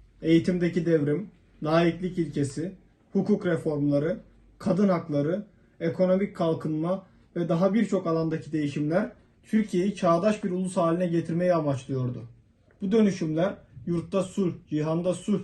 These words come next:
ilkesini hayata geçirmenin temellerini atmıştır. Türkiye, barışın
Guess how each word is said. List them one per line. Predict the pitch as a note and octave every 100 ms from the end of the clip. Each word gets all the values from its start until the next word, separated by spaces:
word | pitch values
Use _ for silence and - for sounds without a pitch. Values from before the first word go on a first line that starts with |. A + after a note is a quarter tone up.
| -
ilkesini | D3+ D3 D3+ E3 D#3
hayata | D#3 D#3+ F#3
geçirmenin | E3 E3 - D#3 E3 F3+
temellerini | F3 E3 E3 D#3+ E3
atmıştır. | E3 - D3+ - C3 - _ _ _ _ -
Türkiye, | G#3 F#3 - F3 F#3+ G3+ - - -
barışın | D#3+ F3 F3+ A3 A#3